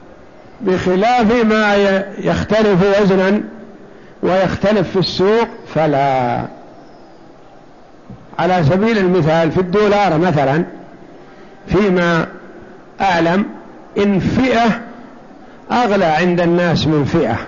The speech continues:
ما أدري عاد فئة الدولار الواحد أغلى ولا فئة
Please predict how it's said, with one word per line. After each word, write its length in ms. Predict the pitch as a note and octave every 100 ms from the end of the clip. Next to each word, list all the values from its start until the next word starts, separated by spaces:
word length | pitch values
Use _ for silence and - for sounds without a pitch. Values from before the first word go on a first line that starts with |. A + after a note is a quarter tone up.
| - - - - - - - -
ما 360 | C#3 F3+ G3 G#3
أدري 320 | F#3 F3+ D3+
عاد 380 | D#3 D#3 C#3+ C#3+
فئة 300 | F#3 G#3 F#3+ - - - - -
الدولار 720 | E3 D#3+ F3 F3 A3 A3+ G#3+
الواحد 540 | G#3+ G3+ F#3 - D#3+ - - - - -
أغلى 460 | G#3+ G#3 A3 A#3+ A#3+ G#3
ولا 260 | G3+ G3+
فئة 380 | E3 G#3+ G3 G3